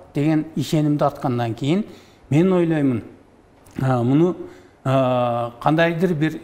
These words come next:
чынында жана Топчугул Араповна айткандай,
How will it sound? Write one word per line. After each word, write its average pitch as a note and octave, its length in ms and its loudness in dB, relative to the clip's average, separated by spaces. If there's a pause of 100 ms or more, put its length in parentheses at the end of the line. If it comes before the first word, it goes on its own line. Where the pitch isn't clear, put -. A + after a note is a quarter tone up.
(300)
чынында D3+ 380 0
жана D3 480 0
Топчугул D3+ 440 -6 (760)
Араповна D3 520 0
айткандай, D3 520 -2